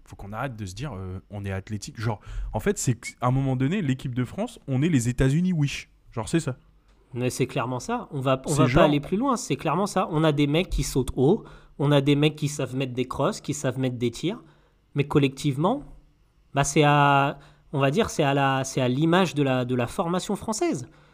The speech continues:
Speaker 2: On développe des athlètes, limite. C'est ce que j'ai envie de te
Speaker 1: Ouais.
Speaker 2: dire. On développe des athlètes et au plus haut niveau, bah, c'est ça. C'est, on a des mecs individuellement qui sont forts.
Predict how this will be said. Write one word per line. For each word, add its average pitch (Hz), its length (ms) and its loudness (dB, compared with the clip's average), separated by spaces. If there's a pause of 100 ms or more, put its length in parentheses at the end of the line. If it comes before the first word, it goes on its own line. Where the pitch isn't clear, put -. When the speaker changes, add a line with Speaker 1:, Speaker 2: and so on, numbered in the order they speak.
(540)
Speaker 2:
On 160 100 0
développe 170 360 6
des 220 200 4
athlètes, 254 340 2
limite. 147 380 0 (800)
C'est - 140 -12
ce - 40 -8
que 233 80 4
j'ai 214 80 4
envie 240 180 2
de 214 40 -6
te 220 80 2
Speaker 1:
Ouais. 185 60 4
Speaker 2:
dire. 131 260 -2
On 135 60 -4
développe 156 400 2
des 156 220 2
athlètes 185 440 -2
et 143 60 0
au 135 160 2
plus 135 180 -4
haut 139 80 2
niveau, 139 300 0
bah, 127 120 0
c'est 151 120 -4
ça. 311 180 -4
C'est, 285 160 -4
on 143 120 -2
a 139 80 0
des 135 140 0
mecs 214 220 0
individuellement 147 600 0
qui 247 140 -6
sont 208 160 -6
forts. 135 340 -2